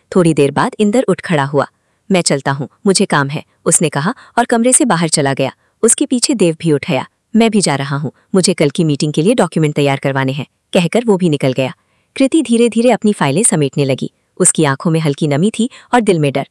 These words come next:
वो जानती थी, अगर सच बाहर आया, तो सब कुछ खत्म हो जाएगा। वो बिना किसी से नजर मिलाए चुपचाप वहां से चली गई। "तो अब असल मुद्दे पर आते हैं," शिव मेहता ने हल्की मुस्कान के साथ कहा।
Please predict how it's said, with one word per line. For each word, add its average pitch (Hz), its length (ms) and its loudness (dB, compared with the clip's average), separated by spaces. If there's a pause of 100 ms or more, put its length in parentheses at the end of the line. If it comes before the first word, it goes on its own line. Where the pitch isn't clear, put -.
(280)
वो 240 80 4
जानती 226 320 0
थी, 285 140 0
अगर 185 200 2
सच - 260 -2
बाहर 160 240 0
आया, 185 220 2 (220)
तो 262 60 0
सब 262 180 0
कुछ - 180 -2
खत्म - 240 -4
हो 151 120 2
जाएगा। 131 300 -2 (380)
वो 247 80 4
बिना 240 220 2
किसी 254 240 -2
से 247 120 2
नजर 165 240 2
मिलाए 151 260 0
चुपचाप 160 420 -2
वहां 165 120 0
से 233 120 2
चली 131 240 0
गई। 131 180 -2 (320)
"तो 269 80 4
अब 262 200 4
असल 190 260 2
मुद्दे 143 240 0
पर 143 140 -2
आते 139 220 -2
हैं," 151 140 -6 (240)
शिव 180 220 2
मेहता 156 300 0
ने 147 100 2
हल्की 156 260 0
मुस्कान 147 360 0
के 139 120 -2
साथ 127 160 0
कहा। 175 260 -4